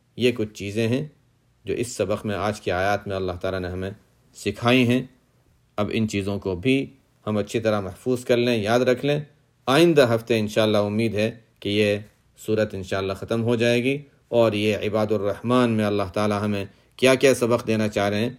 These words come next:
انشاءاللہ آئندہ ہفتے ہم اسے مکمل کر لیں گے۔ یہ بظاہر یہ پچھلی مرتبہ پہلا تھا، یہ دوسرا، اور آئندہ تیسرا ہوگا۔ ان تین میں ہم، یہ تین دن کے جو، جو آیات ہیں، ان کو ہم اچھی طرح اگر محفوظ کر لیں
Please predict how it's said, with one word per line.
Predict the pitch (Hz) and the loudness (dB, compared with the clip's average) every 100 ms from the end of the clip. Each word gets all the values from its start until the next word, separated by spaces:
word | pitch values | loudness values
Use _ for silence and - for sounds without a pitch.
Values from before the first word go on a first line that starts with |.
| _ - | _ -10
انشاءاللہ | 104 - 101 101 | -6 -4 -2 -2
آئندہ | 101 104 101 95 | -2 -4 -2 -4
ہفتے | 90 - | -6 -6
ہم | 92 | -6
اسے | 90 95 | -6 -8
مکمل | 87 92 90 87 | -8 -8 -6 -2
کر | 127 | 2
لیں | 123 113 113 | 2 2 0
گے۔ | 120 - _ _ 107 | -4 -6 _ _ -6
یہ | 104 117 110 104 - | 2 4 4 0 -4
بظاہر | 110 104 104 110 | -2 0 0 0
یہ | 107 | 0
پچھلی | 127 - 131 | -2 -2 0
مرتبہ | 117 107 110 110 | 0 2 2 2
پہلا | 107 117 151 | 2 6 6
تھا، | 156 156 160 _ _ - | 6 0 -4 _ _ -2
یہ | 110 | -2
دوسرا، | 95 113 135 139 151 - - | 0 -2 0 0 -2 -10 -4
اور | - | 0
آئندہ | 110 104 104 101 | 0 0 -2 -4
تیسرا | 101 127 127 | -4 0 0
ہوگا۔ | 110 101 101 107 _ _ - | 0 -2 -4 -8 _ _ -2
ان | 135 127 | 0 2
تین | 127 165 160 | 4 4 4
میں | 117 107 143 - _ _ - | 2 0 -2 -8 _ _ -4
ہم، | 113 107 - | -4 -4 -4
یہ | 110 | -2
تین | 113 - 156 156 | 0 2 2 4
دن | 135 135 | 2 2
کے | 139 | 2
جو، | 123 120 123 - _ - | 4 2 2 -6 _ -2
جو | 120 120 113 | 2 4 2
آیات | 113 110 120 151 151 | 0 4 6 4 4
ہیں، | 113 139 - _ _ _ _ _ - - | -4 -6 -12 _ _ _ _ _ -8 4
ان | 170 | 4
کو | 170 156 | 6 4
ہم | 135 | 4
اچھی | 123 135 | 0 -2
طرح | 123 117 | 2 4
اگر | 113 110 | 4 2
محفوظ | 107 - 110 107 - | 0 -4 -4 -4 0
کر | 127 | 2
لیں | 139 | 4